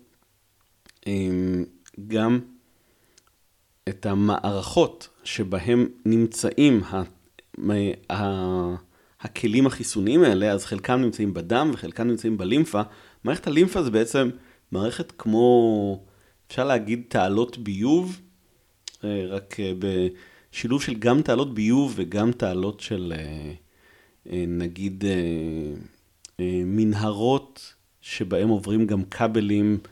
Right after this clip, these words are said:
ודברים טובים. זאת אומרת, זה המקום, המסלול העוקף, אה, של ה-, מה-, את השדרה המרכזית של הדם. זאת אומרת, הדם זורם בתאים,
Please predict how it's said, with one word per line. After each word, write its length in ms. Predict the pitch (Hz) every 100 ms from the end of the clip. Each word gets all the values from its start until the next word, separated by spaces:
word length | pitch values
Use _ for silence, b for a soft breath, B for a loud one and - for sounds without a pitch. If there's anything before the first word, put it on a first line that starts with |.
| B -
ודברים 320 | 90 92 117
טובים. 360 | 117 98 107 82
זאת 80 |
אומרת, 220 | 78 78 _ b b b b b _
זה 180 | 104 120
המקום, 640 | 127 110 - 139 139 139 -
המסלול 560 | 107 104 - 123 147 117
העוקף, 840 | 123 - - - 160 180 - - - _ _ _ _ _ _ -
אה, 340 | 107 104 98 92
של 300 | - 117 101
ה-, 60 | 92 - _ -
מה-, 360 | 110 104 98
את 180 | 98 - 107 95 92 92 90 90 b b b b b b _
השדרה 480 | - - 113 107 123
המרכזית 880 | 135 113 - 101 95 170 180 - _
של 280 | - - 117
הדם. 420 | 110 92 107 95 76
זאת 100 | 90
אומרת, 180 | 92
הדם 380 | 80 92 120 117 104
זורם 420 | 101 95 101 85 - _ -
בתאים, 880 | 92 92 90 - _ _ 92 90